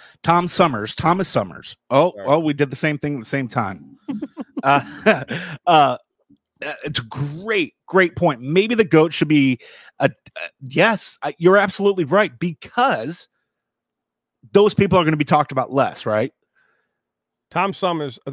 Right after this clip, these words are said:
Speaker 2: first off, thank you very much. You just earned yourself a ten dollar gift card to Outback Steakhouse. So please, um, I'm gonna put an email here, info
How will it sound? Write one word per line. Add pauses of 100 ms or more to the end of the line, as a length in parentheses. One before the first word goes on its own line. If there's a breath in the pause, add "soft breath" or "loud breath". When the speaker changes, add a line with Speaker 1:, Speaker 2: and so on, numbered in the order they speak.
(120)
Speaker 2:
first
off,
thank
you
very
much.
You
just
earned
yourself
a
ten
dollar
gift
card
to
Outback
Steakhouse.
So
please,
um,
I'm
gonna
put
an
email
here,
info